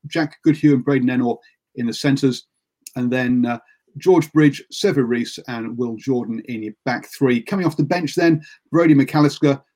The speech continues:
George Bauer, Oliver Jaeger, Luke Romano. Oh, yes, look, another All Black. Um, Ethan Blackadder, Mitchell Drummond, David Havili back from a bowel surgery,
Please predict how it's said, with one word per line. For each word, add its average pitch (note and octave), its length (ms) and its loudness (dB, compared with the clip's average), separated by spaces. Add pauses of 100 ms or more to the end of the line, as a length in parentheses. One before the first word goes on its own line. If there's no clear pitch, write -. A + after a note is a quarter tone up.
(560)
George E3 360 0
Bauer, C#3+ 520 0
Oliver C3+ 500 -2
Jaeger, C#3+ 500 0 (1000)
Luke D#3 300 2
Romano. C#3 520 2 (240)
Oh, D3+ 160 -4
yes, D3 240 -4
look, C#3 220 -2
another B2+ 240 -4
All A#2 120 -6
Black. A#2+ 300 -8 (260)
Um, C3+ 220 -4
Ethan D#3 260 0
Blackadder, C3+ 540 0 (280)
Mitchell D3 340 0
Drummond, B2 440 -2 (280)
David D#3+ 320 0
Havili D3+ 580 2
back C#3+ 220 -6
from B2+ 200 -6
a A#2+ 100 -12
bowel C3+ 340 -6
surgery, C3 640 -2